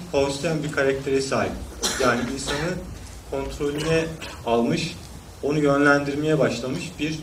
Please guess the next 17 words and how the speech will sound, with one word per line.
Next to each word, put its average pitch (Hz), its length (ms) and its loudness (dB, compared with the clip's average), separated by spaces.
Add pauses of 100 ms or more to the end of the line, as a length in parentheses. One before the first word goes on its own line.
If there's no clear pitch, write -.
(120)
karaktere 139 480 2
sahip. 139 340 0 (160)
Dolayısıyla 147 760 2 (460)
bu 196 140 -4
tekniği, 151 600 2 (920)
e, 113 180 -2
bu 156 100 -6
tekniğe 160 480 2
yön 170 300 6
veren 123 320 4 (100)
aklı 165 520 2 (120)
değiştirmek 156 580 0 (160)
lazım, 107 360 6 (560)
e, 101 280 -2
diyor. 107 200 0 (1300)
Heidegger 160 580 8
de, 196 200 0